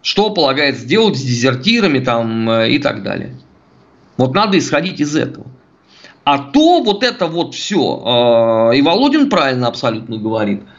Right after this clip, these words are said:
э, это попытка опять перевести всё в невинную шалость.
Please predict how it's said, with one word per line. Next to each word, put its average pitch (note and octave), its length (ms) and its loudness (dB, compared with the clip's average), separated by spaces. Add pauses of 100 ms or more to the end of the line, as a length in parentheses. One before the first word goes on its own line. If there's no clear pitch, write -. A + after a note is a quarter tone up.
(480)
э, - 60 -2 (260)
это B3+ 280 4
попытка B3+ 680 2
опять D#3+ 440 -2
перевести C#3+ 640 -2
всё C4+ 380 4
в G3+ 100 0
невинную A3+ 540 4
шалость. - 680 -2